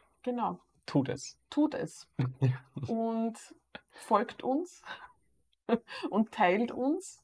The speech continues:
Speaker 1: und liked uns und
Speaker 2: Und gebt uns noch Sterne auf Apple Podcasts
Speaker 1: und
Speaker 2: und Spotify.
Speaker 1: hinterlasst Kommentare und schreibt uns an bei Fragen.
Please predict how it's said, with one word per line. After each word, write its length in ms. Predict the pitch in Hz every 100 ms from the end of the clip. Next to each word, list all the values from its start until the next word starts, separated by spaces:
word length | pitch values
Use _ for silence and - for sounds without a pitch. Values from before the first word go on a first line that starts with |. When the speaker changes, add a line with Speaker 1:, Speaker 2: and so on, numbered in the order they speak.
| -
Speaker 1:
und 180 | 226 202
liked 440 | 170 165 - -
uns 440 | 240 269 302 - - _ _ - - - _
und 480 | - 233 240 240 240 - - - -
Speaker 2:
Und 380 | - 127 113 - _
gebt 320 | 117 113 -
uns 300 | - 117 110
noch 180 | 113 107
Sterne 580 | - - 104 104 113 110
auf 440 | 110 98 98 - - -
Apple 220 | 104 -
Podcasts 500 | - 123 - 104 117
Speaker 1:
und 140 | 233 233
Speaker 2:
und 80 | -
Spotify. 540 | 123 123 - 92 95 123
Speaker 1:
hinterlasst 760 | 240 247 277 214 208 262 -
Kommentare 880 | - 254 240 226 196 185 240 262 294 - - 160 135 127 -
und 380 | 233 240 233 - -
schreibt 500 | - 208 196 247 -
uns 160 | 240 240
an 400 | 180 196 233 233
bei 160 | 226
Fragen. 580 | 220 175 175 220 220